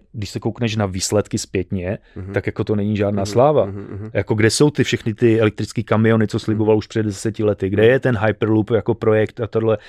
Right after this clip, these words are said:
Speaker 1: A ono, i ty Starlinky mají, eh, problémy, jako jo.
Speaker 2: Mhm.
Speaker 1: Eh,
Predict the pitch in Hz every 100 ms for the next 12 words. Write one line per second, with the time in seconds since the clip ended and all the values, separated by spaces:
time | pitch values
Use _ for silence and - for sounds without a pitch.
0 | - - - 104 104 101 107 107 113 113
1 | 117 123 - 123 117 131 127 123 117 110
2 | 110 113 104 117 110 113 110 110 104 98
3 | 110 101 107 98 104 - _ 107